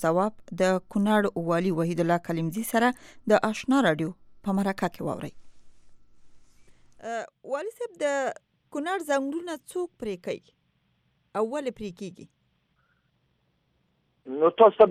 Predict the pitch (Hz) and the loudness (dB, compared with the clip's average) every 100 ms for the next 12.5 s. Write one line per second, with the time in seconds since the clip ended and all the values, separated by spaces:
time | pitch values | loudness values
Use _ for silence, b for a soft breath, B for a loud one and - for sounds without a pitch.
0 | 196 185 202 202 196 220 302 233 - 170 | 8 10 10 10 8 8 8 8 8 4
1 | 175 170 165 165 151 180 165 151 - 165 | 4 -2 0 4 6 6 6 6 4 2
2 | 147 135 101 - _ _ _ _ _ _ | 4 4 2 -2 _ _ _ _ _ _
3 | _ _ _ _ 98 107 107 - 160 147 | _ _ _ _ -2 2 0 2 4 4
4 | 143 135 131 - 143 147 131 135 143 147 | 2 2 0 2 2 4 4 2 2 2
5 | 131 123 120 - 127 131 127 117 - 127 | 0 -2 -4 0 0 0 -4 -2 2 2
6 | 120 117 117 127 123 117 117 117 - 113 | 4 2 0 -2 -6 -8 -8 -8 -4 -2
7 | 123 113 - - 117 127 123 120 113 107 | -2 -8 -16 -14 -4 0 2 0 -2 -6
8 | 101 - 107 123 110 - 104 120 120 113 | -6 -2 -2 -2 -6 -2 0 2 2 2
9 | 107 - - _ _ - 95 92 107 110 | 0 -2 -8 _ _ -14 -14 -8 -6 -2
10 | 113 120 101 - 92 - 127 123 123 110 | -2 -2 -8 -8 -8 -6 -6 -4 -4 -4
11 | 92 87 117 98 76 62 _ _ _ _ | -10 -10 -8 -8 -10 -18 _ _ _ _
12 | _ _ _ - | _ _ _ -8